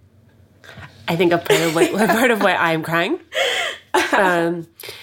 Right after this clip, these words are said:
is that for those of us who've been given those opportunities and who know that we stand on the shoulders of people who've sacrificed so much,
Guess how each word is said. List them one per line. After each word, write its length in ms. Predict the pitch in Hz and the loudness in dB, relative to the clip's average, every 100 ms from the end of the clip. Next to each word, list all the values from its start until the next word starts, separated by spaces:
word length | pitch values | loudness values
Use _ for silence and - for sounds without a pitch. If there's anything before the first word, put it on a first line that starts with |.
| - - - _ | -20 -20 -20 _
is 800 | 208 196 190 185 175 175 160 - - _ _ _ _ | 2 2 2 0 -2 -6 -10 -12 -16 _ _ _ _
that 200 | - 156 | -2 0
for 100 | - | 0
those 260 | 180 208 233 | 2 2 0
of 100 | 196 | -2
us 120 | 190 | -6
who've 160 | - 147 | -6 -2
been 240 | 180 156 - - _ - | -2 -2 -8 -20 _ -2
given 260 | 165 156 | 0 2
those 180 | 156 135 | 2 0
opportunities 880 | 139 123 151 - 143 131 - - - - - | -4 -6 -6 -4 -4 -4 -4 -4 -8 -10 -2
and 240 | 165 151 | 0 0
who 240 | - 160 | -2 0
know 680 | 156 156 147 143 143 139 - - 151 | 2 2 0 0 -2 -4 -6 -14 -8
that 220 | 151 131 | -4 -2
we 200 | 143 151 | -2 -2
stand 540 | 147 - - 143 139 139 | -4 -8 -2 0 2 0
on 160 | 135 | 0
the 60 | 135 | -2
shoulders 560 | 135 - 139 139 139 151 | -4 -4 -2 -2 -4 -4
of 120 | - | -8
people 360 | - - 147 | -10 -2 0
who've 180 | 131 147 | 0 -2
sacrificed 760 | - - 131 - 135 - 147 - | -4 -4 -4 -4 -6 -2 -4 -2
so 140 | 143 | -2
much, 460 | 135 101 98 - | 0 -2 -4 -6